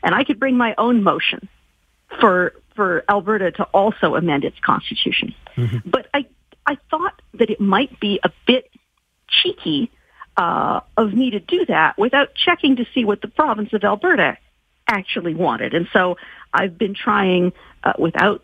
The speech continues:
Speaker 1: any success thus far, to get <laughs> someone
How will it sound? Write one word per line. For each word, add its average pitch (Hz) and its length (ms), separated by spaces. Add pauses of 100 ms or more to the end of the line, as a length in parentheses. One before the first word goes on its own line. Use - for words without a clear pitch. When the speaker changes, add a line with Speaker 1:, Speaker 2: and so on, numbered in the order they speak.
(240)
Speaker 1:
any 160 340
success 165 340 (120)
thus - 180 (120)
far, 170 360 (240)
to - 60
get 160 240 (100)
<laughs> 226 100
someone 277 280